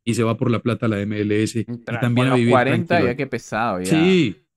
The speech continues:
Speaker 1: se va a ir allá y va a tener para competir en la M L S. Es un gran jugador, es un tipo, eh, físicamente impecable que le va a poder entregar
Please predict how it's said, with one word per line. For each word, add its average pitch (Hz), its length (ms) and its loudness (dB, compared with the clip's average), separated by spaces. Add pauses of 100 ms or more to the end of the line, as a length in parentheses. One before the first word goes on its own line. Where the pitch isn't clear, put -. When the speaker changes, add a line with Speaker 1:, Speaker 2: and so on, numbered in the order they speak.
(140)
Speaker 1:
se 123 120 -4
va 120 180 -4
a 131 60 2
ir 131 120 2
allá 117 340 -2
y 127 140 0
va 127 120 0
a 139 40 -6
tener 196 240 0
para 214 140 -2
competir 151 420 0
en 131 100 0
la 120 100 -2
M 139 140 -4
L 139 200 0
S. 165 240 -8 (520)
Es 113 140 0
un 147 160 4
gran 156 200 0
jugador, 143 340 2
es 117 80 -2
un 147 160 0
tipo, 165 420 0 (260)
eh, 127 180 2
físicamente 143 480 0
impecable 147 640 0 (280)
que 151 120 0
le 139 80 2
va 139 80 2
a 135 60 -4
poder 151 200 0
entregar 123 460 -4